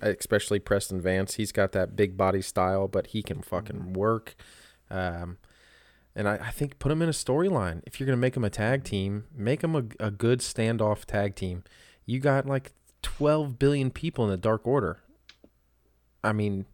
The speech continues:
Speaker 1: now what are they gonna, we'll get into it 'cause this match is coming up here in a little bit, but <sighs> we went off the deep end. Match was good. Uh, <laughs> fucking Jungle Boy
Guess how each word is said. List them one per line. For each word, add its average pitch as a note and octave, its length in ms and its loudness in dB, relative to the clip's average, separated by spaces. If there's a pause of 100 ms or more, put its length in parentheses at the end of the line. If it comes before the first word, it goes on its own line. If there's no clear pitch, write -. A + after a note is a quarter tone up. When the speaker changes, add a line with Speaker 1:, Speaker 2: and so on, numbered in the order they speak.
(460)
Speaker 1:
now A2 340 6
what A#2 440 4
are G#2 100 6
they G2+ 100 4
gonna, F#2 440 -2 (320)
we'll C#3+ 100 4
get A#2 160 6
into G#2 300 6
it G2 120 4
'cause G#2 200 0
this G2+ 160 0
match F#2 320 0
is - 240 -6 (160)
coming F#2+ 240 0
up F2 240 -2
here F2+ 460 -2 (180)
in F#2 320 -2
a F2+ 60 -2
little F2 180 -4
bit, - 260 -8
but - 240 -4 (1200)
<sighs> - 0 - (640)
we A#2+ 100 2
went B2 160 4
off G2+ 120 0
the G#2+ 100 -4
deep G2 260 -4
end. F2+ 280 -2 (280)
Match C#3 300 4
was A2 160 -2
good. G2+ 380 4 (220)
Uh, G2 380 2
<laughs> - 320 -8
fucking - 320 0
Jungle A2 300 4
Boy G2+ 540 4